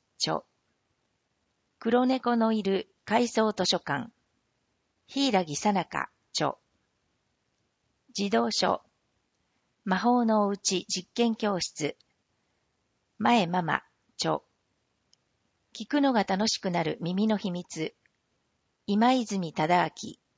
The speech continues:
監修。そして砂漠は消える、マリー・パブレンコ著。旅行、麻生智子著。ひげじいさん、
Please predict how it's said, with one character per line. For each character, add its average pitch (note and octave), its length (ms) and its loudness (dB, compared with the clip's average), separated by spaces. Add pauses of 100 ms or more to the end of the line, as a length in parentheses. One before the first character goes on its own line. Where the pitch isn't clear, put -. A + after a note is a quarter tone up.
(140)
監 G3 240 -2
修。 D#3+ 360 -2 (1200)
そ G#3 180 -2
し - 160 -4
て G#3 260 -2 (100)
砂 - 180 -2
漠 A3 260 -2
は G3+ 120 2
消 F#3 220 -2
え E3 60 0
る、 D#3 280 -2 (880)
マ F#3+ 160 2
リ A#3 220 0
ー・ - 40 -10
パ G3 140 -2
ブ G#3 120 -2
レ A#3+ 140 2
ン G#3 60 -4
コ - 280 -4 (200)
著。 D#3 260 -2 (1500)
旅 G#3+ 160 0
行、 A3+ 380 4 (840)
麻 C#4 160 6
生 F#3+ 220 0
智 G3+ 260 -2
子 - 240 -6 (220)
著。 D#3+ 260 -2 (1500)
ひ G#3+ 140 -8
げ C4+ 160 4
じ B3+ 200 -2
い A3 40 -4
さ D#3+ 220 0
ん、 - 120 -10